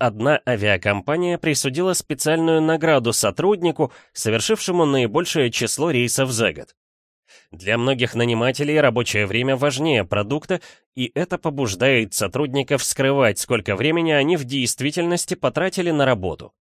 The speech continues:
И компании легко попадают в эту ловушку, особенно если речь идёт о квалифицированных сотрудниках, чья работа основана на знаниях,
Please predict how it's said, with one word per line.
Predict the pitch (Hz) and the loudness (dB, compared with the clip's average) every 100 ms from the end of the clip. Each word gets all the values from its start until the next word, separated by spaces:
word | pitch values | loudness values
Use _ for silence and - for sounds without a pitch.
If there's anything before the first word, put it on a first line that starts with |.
| _ _ _ _ - | _ _ _ _ -8
И | 107 | -4
компании | 98 92 95 120 156 160 | -2 -2 0 0 2 0
легко | 135 123 220 | 0 0 0
попадают | 214 208 196 143 131 113 | 0 2 2 4 4 4
в | 113 | 0
эту | 110 | 0
ловушку, | 117 117 104 95 101 - - - - | 2 2 0 -6 -8 -10 -16 -12 -6
особенно | 90 151 160 147 139 | -2 0 0 0 2
если | 120 127 120 113 | 0 0 -2 0
речь | 113 156 - | 2 0 0
идёт | 117 90 139 156 | -4 -2 -2 0
о | 113 | -2
квалифицированных | - 107 104 110 - 113 110 110 107 | 0 -2 0 -2 -2 0 0 0 -2
сотрудниках, | - 90 135 151 160 180 - - - | -4 -2 -4 -2 -2 -2 -4 -10 -18
чья | - - 127 | -6 -2 2
работа | 131 170 190 | 2 2 2
основана | 131 - 165 170 160 | 0 2 2 2 2
на | 143 143 | 2 2
знаниях, | 151 147 131 98 85 73 | 2 2 2 2 -4 -10